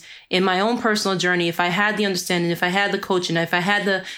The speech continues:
mentorship, if I had the community, the camaraderie, somebody else to, you know, really be able to bounce ideas off of and, and describe my gifts, and they could describe theirs to me and kinda learn from each other. If I had that, there's so much heartache, there was so much discomforts, emotional discomforts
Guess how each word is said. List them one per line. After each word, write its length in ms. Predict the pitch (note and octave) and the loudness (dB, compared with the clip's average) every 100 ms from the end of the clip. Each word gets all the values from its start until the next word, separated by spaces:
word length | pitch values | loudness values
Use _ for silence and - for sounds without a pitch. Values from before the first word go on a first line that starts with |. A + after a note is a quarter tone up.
| - | -2
mentorship, 580 | F#3 F#3+ F#3 F3 E3+ E3 | 0 2 0 0 -2 -2
if 140 | F3 | 0
I 60 | F#3 | 0
had 260 | F3+ G#3 G3+ | 0 0 0
the 80 | |
community, 540 | G3+ G3 F#3 F#3 F3 E3 | -2 0 0 0 0 0
the 60 | |
camaraderie, 800 | D#3 F#3+ F#3 F3 F#3 F#3+ F3+ E3 | -2 0 0 2 2 2 0 0
somebody 420 | E3 F#3+ F#3+ F#3 | -2 -2 0 0
else 240 | F#3+ G3 F#3+ | 0 0 0
to, 220 | F3 E3 - - | 0 -2 -6 -6
you 80 | F#3 | 0
know, 120 | F#3 | 2
really 300 | E3+ G3+ A3+ | 2 2 0
be 140 | G#3+ G3+ | 0 0
able 160 | G3 F#3 | 0 -2
to 120 | F3+ | 0
bounce 340 | F3+ F#3+ F#3 | 0 0 0
ideas 420 | F#3 F3+ F3+ F3+ | 0 0 0 0
off 220 | F3 F3 F3 | 0 0 0
of 100 | E3 | 0
and, 220 | E3+ E3+ | 0 0
and 220 | E3+ E3+ - - | -2 -2 -6 -6
describe 520 | F#3 F3+ G3 G3+ G3 | -4 0 2 2 2
my 160 | F#3+ F#3 | 0 0
gifts, 360 | F3+ E3+ - | 0 0 -2
and 140 | E3+ E3+ | 0 0
they 100 | G3 | 0
could 140 | G3+ | -2
describe 400 | F3 - F#3 F3 | -2 0 0 2
theirs 220 | F3+ F3+ | 0 0
to 100 | F3+ | 0
me 240 | F3+ F3+ F3 | 0 2 0
and 220 | F3 D#3+ - - | -2 -4 -8 -2
kinda 240 | G#3 G3 | 0 2
learn 300 | F#3 F3+ F#3 | 2 0 0
from 220 | F#3 F3 F3 | 0 0 0
each 160 | E3+ | 0
other. 160 | E3+ E3+ | 0 0
If 140 | F3 | 2
I 120 | A3+ | 0
had 440 | A#3 F3 G#3+ G#3+ F3+ | 0 0 0 0 0
that, 280 | E3+ E3 - - - | 0 -2 -6 -14 -4
there's 240 | G3 F#3+ - | -2 0 -2
so 340 | - B3 C4 | 0 0 2
much 220 | A#3 G#3 | 0 -2
heartache, 500 | - G3 G3 F3+ D#3+ | -2 0 2 0 0
there 100 | F3 | 0
was 140 | F3 F3 | 0 -2
so 240 | - A#3+ | 0 0
much 220 | A#3+ A3+ | 0 -2
discomforts, 720 | F#3+ F3+ - G3 F#3+ F3 E3 | -2 -4 -2 -2 0 -2 0
emotional 560 | F3 F#3 G#3 G#3 G3+ F#3 | 0 2 2 0 0 0
discomforts 640 | F3+ - F#3 F3 E3+ | -2 0 0 0 -2